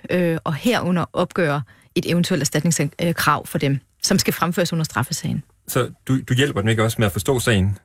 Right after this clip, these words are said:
Speaker 2: eller hvordan?
Speaker 1: Nej, det gør jeg ikke. Altså, det er ikke, det er ikke bistandsadvokatens opgave at, at,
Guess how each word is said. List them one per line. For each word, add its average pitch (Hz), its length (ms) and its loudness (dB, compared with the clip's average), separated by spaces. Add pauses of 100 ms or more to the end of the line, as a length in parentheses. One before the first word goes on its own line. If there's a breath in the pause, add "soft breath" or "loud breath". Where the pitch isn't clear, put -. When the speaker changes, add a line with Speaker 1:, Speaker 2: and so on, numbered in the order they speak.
Speaker 2:
eller 107 120 2
hvordan? 107 160 2 (180 loud breath)
Speaker 1:
Nej, 196 220 2
det 240 80 0
gør 269 80 2
jeg 226 140 2
ikke. - 200 -6 (160)
Altså, 196 160 0
det 214 140 2
er 196 60 4
ikke, 226 380 2
det 196 140 -2
er 208 40 2
ikke 226 160 2
bistandsadvokatens 202 680 0
opgave 180 580 0
at, 160 140 0 (540 loud breath)
at, 180 140 0